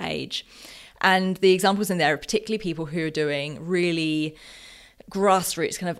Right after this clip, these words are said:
organisation work, particularly in the U S, and particularly th-, around things like race and gender and all the kind of interdependencies that, that, uh, other interdependencies that come along with those lines and others as well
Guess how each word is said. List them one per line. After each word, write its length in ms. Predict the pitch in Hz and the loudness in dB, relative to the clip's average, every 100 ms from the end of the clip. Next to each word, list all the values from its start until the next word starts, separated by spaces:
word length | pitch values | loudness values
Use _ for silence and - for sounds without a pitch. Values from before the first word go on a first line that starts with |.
| - | 2
organisation 840 | 196 190 180 160 156 151 - 165 | 4 6 4 2 2 0 -2 -4
work, 420 | 160 147 131 - - | -2 0 0 -4 -14
particularly 440 | - - - 160 | -6 -6 -4 -6
in 80 | 156 | -4
the 60 | 147 | -4
U 200 | 143 139 | -2 -2
S, 380 | 160 - - | -2 -4 -6
and 180 | - 143 | -4 -6
particularly 300 | - - 139 | -8 -8 -8
th-, 140 | - - | -8 -8
around 220 | 139 139 | -8 -8
things 220 | 135 139 | -12 -6
like 100 | 107 | -6
race 640 | 202 214 196 175 - - - | 0 2 2 2 -2 -6 -6
and 460 | 156 151 147 156 - | -4 -4 -6 -10 0
gender 360 | 226 208 196 | 2 2 2
and 520 | 190 175 151 160 156 160 | 2 4 2 0 -4 -6
all 140 | 175 | -8
the 100 | 160 | -8
kind 180 | - 165 | -8 -10
of 60 | - | -8
interdependencies 960 | 175 170 165 - 160 170 - 156 151 | -8 -8 -6 -6 -6 -6 -6 -6 -4
that, 380 | 156 131 - - | -4 -4 -6 -8
that, 400 | 135 - - - - - | -10 -10 -12 -12 -14 -14
uh, 120 | - 170 - 214 | -10 -10 0 4
other 180 | 220 | 4
interdependencies 800 | 190 185 180 165 147 - 160 151 | 4 0 -2 -4 -4 -8 -6 -6
that 160 | - - | -6 -8
come 380 | 156 156 156 - | -10 -8 -10 -8
along 460 | 170 170 170 170 - | -2 2 2 0 -2
with 320 | 247 262 - - - | 2 2 -2 -18 -10
those 220 | 180 165 170 | -6 -4 -2
lines 340 | 175 294 269 | 0 0 0
and 140 | 170 | -2
others 300 | 156 156 156 | -2 -2 -4
as 120 | 151 165 | -4 -2
well 400 | 170 151 165 | 2 2 0